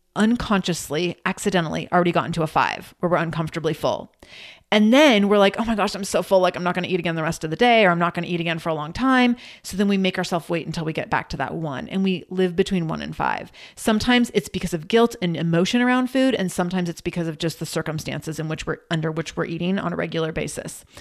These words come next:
because of stress and <laughs> chaos in our lives. So my recommendation to you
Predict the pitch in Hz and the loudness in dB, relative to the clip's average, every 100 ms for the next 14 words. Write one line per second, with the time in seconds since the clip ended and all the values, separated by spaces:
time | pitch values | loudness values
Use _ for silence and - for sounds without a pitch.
0 | - - - 190 - - 160 170 - 196 | -10 -6 -4 -4 -2 -2 0 -2 2 2
1 | 170 196 196 180 - 73 185 - - - | 2 2 4 4 2 0 -6 -12 -18 -20
2 | - - - - - 233 226 226 262 233 | -16 -16 -14 -4 2 4 6 4 4 4
3 | 214 202 196 185 190 311 | 4 4 2 2 4 4